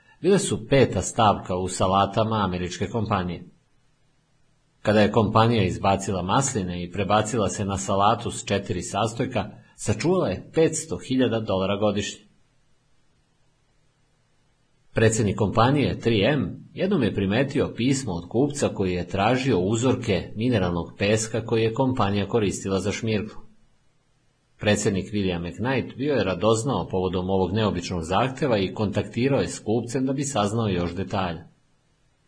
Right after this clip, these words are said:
Zbog dobijenih informacija došlo je do saradnje koja je vodila do vodootpornih papira za šmirglanje i do drugih proizvoda koji su pomogli da tri M postane prvoklasna organizacija. Godine hiljadu osamsto devedeset druge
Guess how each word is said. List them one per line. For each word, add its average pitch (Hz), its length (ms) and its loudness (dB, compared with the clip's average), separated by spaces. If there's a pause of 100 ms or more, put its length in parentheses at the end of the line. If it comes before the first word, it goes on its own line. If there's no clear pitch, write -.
(360)
Zbog 107 280 4
dobijenih 101 500 2
informacija 98 760 0 (160)
došlo 180 280 2
je 156 40 0
do 127 100 4
saradnje 101 720 0
koja 92 180 -2
je 90 120 -6
vodila 110 460 4
do 98 140 0
vodootpornih 110 840 0
papira 110 400 0
za 90 140 -6
šmirglanje 127 880 0
i 139 100 0
do 113 120 4
drugih 135 460 0
proizvoda 110 640 2 (100)
koji 185 140 2
su 117 260 -4
pomogli 120 420 2
da 85 260 -6
tri 160 280 2
M 123 360 0
postane 110 640 -2 (120)
prvoklasna 104 600 -2
organizacija. 104 760 -2 (2500)
Godine 175 380 4
hiljadu 131 300 6
osamsto 143 380 2
devedeset 104 440 2
druge 101 300 -2